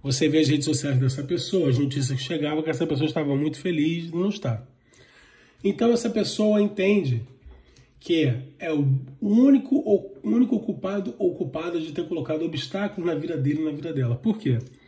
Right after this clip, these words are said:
Fez más escolhas, se arrepende. Essa pessoa vai vir até você, vai falar com você tudo o que quer, tudo o que sente, tudo o que deseja, vai dar explicações pra você.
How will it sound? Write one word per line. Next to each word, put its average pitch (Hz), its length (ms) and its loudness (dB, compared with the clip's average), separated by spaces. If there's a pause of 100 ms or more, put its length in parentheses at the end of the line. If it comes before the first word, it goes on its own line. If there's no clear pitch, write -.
(460)
Fez 180 360 4
más 160 320 2
escolhas, 143 640 0
se - 260 -8
arrepende. 151 680 2 (500)
Essa 170 140 -8
pessoa 165 400 0
vai 190 300 2
vir 185 300 0
até 170 200 -6
você, 139 560 -4 (640)
vai 175 220 0
falar 202 520 -2
com 196 140 -2
você 156 460 -4
tudo 202 300 -4
o - 20 -4
que 151 180 -10
quer, 151 320 -6
tudo - 160 -10
o 139 60 -12
que 156 120 -8
sente, 147 440 -8
tudo 147 160 -4
o - 20 -4
que 156 100 -8
deseja, 143 520 2
vai 175 240 0
dar 170 260 -4
explicações 180 800 -2
pra 196 160 -4
você. 196 380 -2